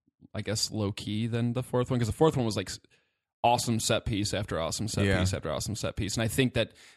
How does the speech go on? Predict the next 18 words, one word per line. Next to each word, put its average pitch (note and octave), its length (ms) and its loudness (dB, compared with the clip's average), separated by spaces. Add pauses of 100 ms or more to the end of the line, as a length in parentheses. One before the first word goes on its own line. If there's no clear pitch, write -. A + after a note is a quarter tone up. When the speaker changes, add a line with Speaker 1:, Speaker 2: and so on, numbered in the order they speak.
(100)
Speaker 1:
they B2+ 80 0
might A#2+ 200 2
pull A#2 180 4
back F#2+ 260 0
from A#2 120 -4
that G#2 120 0
a F#2+ 60 0
little A2+ 400 0
bit D3 340 0 (340)
and A2+ 140 0
kinda G#2 220 -2
go G2+ 180 0
closer G2+ 340 -2
to F#2+ 120 -2
three, G#2 360 -2 (600)
but D#2+ 120 -2
we'll A2 120 0
see. E2 260 0